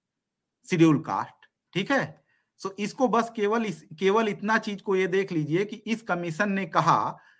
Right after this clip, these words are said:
कि जो भारत, जो, जो है नाइनटीन फिफ्टीज में जो पहला शेड्यूल caste की लिस्ट जारी करने वाला order इशू हुआ, उसका पैरा थ्री कहता है,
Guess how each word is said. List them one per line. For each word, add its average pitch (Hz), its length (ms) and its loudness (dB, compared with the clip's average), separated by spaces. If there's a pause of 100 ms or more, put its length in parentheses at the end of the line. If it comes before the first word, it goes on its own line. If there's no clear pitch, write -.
(380)
कि 233 320 2
जो 196 260 2
भारत, 147 540 -2
जो, 175 340 0
जो 156 220 2
है 190 340 0 (440)
नाइनटीन 156 500 2
फिफ्टीज 170 540 -6
में 170 260 -4
जो 170 160 0
पहला 156 420 0
शेड्यूल 151 360 -2
caste 147 440 2 (260)
की 147 80 -2
लिस्ट 156 200 2
जारी 143 360 2
करने 139 340 0
वाला 139 280 2
order 143 420 4
इशू 156 240 -2
हुआ, 107 220 -2
उसका 156 440 -2
पैरा 156 400 0
थ्री 180 280 -4
कहता 131 440 0
है, 135 340 -6